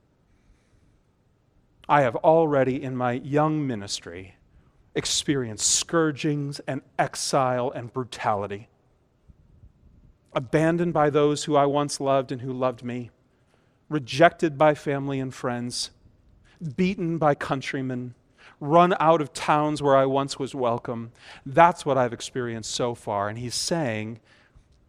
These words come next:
he's saying in essence, "Why do I do that? Because of the reality of the gospel. If it wasn't true,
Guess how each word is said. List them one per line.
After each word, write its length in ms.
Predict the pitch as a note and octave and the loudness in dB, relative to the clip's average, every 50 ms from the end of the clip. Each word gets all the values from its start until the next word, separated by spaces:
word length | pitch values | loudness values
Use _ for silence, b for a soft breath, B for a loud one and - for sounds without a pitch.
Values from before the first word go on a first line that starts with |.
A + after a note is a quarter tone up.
| _ _ _ _ _ _ | _ _ _ _ _ _
he's 200 | - - C#3+ - | -8 -6 -4 -4
saying 360 | - - F3+ E3+ E3 D3 C3+ | -2 -2 -2 -2 -2 -2 -4
in 120 | C#3+ - | -6 -6
essence, 380 | - C3+ B2+ - - C3 A#2 - | -8 -8 -8 -8 -8 -10 -10 -12
"Why 360 | A2+ G#2 G#2+ A2+ C3 C#3+ D#3+ | -12 -8 -4 -2 -2 -2 -2
do 160 | E3+ E3+ E3 | -4 -4 -4
I 120 | E3 E3+ E3+ | -4 -6 -6
do 200 | C#3+ D3 D#3+ D#3 | -6 -8 -8 -8
that? 260 | E3 E3 E3 E3 D#3+ | -8 -10 -10 -12 -16
Because 300 | C#3 - - C#3 C#3 B2 | -18 -14 -12 -10 -10 -10
of 80 | B2+ | -6
the 80 | A#2 B2+ | -6 -6
reality 640 | A2 A2 A#2 A2 A2 A2 A#2+ B2+ B2+ B2+ B2+ B2 B2 | -6 -6 -6 -4 -2 0 0 0 0 -2 -4 -4 -6
of 80 | A#2+ G#2+ | -6 -6
the 80 | A2 | -6
gospel. 480 | G2+ A#2 A2+ A2 A2 - - - A#2 A2 | -4 -2 -2 -2 -2 -4 -8 -10 -10 -10
If 160 | B2 A#2+ - | -10 -10 -10
it 80 | D3 D#3+ | -10 -4
wasn't 380 | C#3 C#3+ D#3+ D#3+ - E3 D3+ | 2 2 2 2 0 -6 -10
true, 500 | - - - - D#3 C#3+ C#3 C#3+ C#3 C3+ | -10 -12 -10 -6 -6 -4 -4 -4 -4 -6